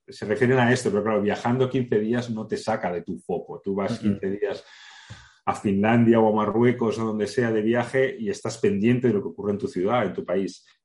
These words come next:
Speaker 1: Eh, pero cuando vas a vivir a otro sitio y estás ahí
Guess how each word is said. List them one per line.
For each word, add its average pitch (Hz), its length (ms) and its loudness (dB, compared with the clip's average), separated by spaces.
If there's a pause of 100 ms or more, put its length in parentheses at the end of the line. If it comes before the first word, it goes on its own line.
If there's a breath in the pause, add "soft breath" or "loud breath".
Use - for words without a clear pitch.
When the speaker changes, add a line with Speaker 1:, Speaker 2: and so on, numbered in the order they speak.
Speaker 1:
Eh, 95 440 2 (520)
pero 104 140 0
cuando 104 340 0
vas 104 340 -2
a 143 40 2
vivir 135 220 6
a - 20 6
otro 131 140 2
sitio 127 260 -2
y 104 40 0
estás - 260 -6
ahí 135 280 0